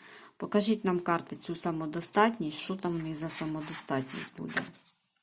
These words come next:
В них немає вибору. В них вибору немає. В них сплошні ілюзії. Ось що в них є.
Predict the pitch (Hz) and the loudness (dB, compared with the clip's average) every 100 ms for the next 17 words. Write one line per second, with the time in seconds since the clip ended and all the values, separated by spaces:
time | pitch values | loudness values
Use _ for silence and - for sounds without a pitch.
0 | - - - - - - - - - - | -20 -20 -20 -20 -20 -20 -20 -20 -20 -20
1 | _ _ _ _ _ _ _ _ _ _ | _ _ _ _ _ _ _ _ _ _
2 | _ _ _ _ - - 170 170 - 170 | _ _ _ _ -20 -14 -12 -12 -6 -2
3 | 170 165 170 165 160 147 151 - - _ | 0 0 -2 -4 -6 -6 -10 -10 -16 _
4 | _ _ _ _ _ _ _ _ _ _ | _ _ _ _ _ _ _ _ _ _
5 | _ 165 165 175 175 202 160 151 147 160 | _ -8 -8 0 4 6 4 -2 -2 -2
6 | 170 170 170 151 131 - - _ _ _ | 0 0 0 -2 -4 -8 -16 _ _ _
7 | _ _ - 165 170 - - 175 175 185 | _ _ -10 -6 -4 -4 -4 -2 0 2
8 | 180 175 175 175 165 160 156 - _ _ | 2 2 0 -2 -4 -6 -6 -8 _ _
9 | _ _ _ - - - _ _ _ 180 | _ _ _ -20 -20 -20 _ _ _ -4
10 | 170 - - 165 151 151 - - | 0 0 0 -2 -4 -8 -10 -12